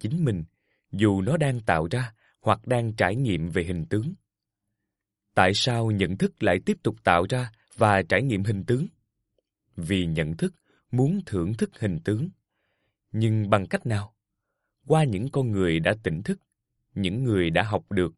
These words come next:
ý nghĩa của hành động trong trạng thái tỉnh thức. Hành động trong trạng thái tỉnh thức là sự song hành giữa mục đích bên ngoài của bạn,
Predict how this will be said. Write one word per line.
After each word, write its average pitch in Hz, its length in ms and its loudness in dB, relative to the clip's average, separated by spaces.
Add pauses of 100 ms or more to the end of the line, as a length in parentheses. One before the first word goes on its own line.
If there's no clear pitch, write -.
(120)
ý 131 160 0
nghĩa 110 340 0
của 123 160 -4
hành 104 260 -4
động 82 380 -2
trong 101 240 -4
trạng 82 300 0
thái 123 360 -6
tỉnh 78 220 -6
thức. 165 140 -6 (2000)
Hành 113 240 2
động 95 360 0
trong 117 280 0
trạng 85 240 0
thái 143 300 -4
tỉnh - 200 -2
thức 196 160 -6 (480)
là 110 300 2
sự 95 260 -2
song 160 280 0
hành 90 400 -4
giữa 87 260 -2
mục 117 280 -2
đích 196 240 -2
bên 127 180 0
ngoài 95 340 -2
của 98 120 -2
bạn, 87 340 -6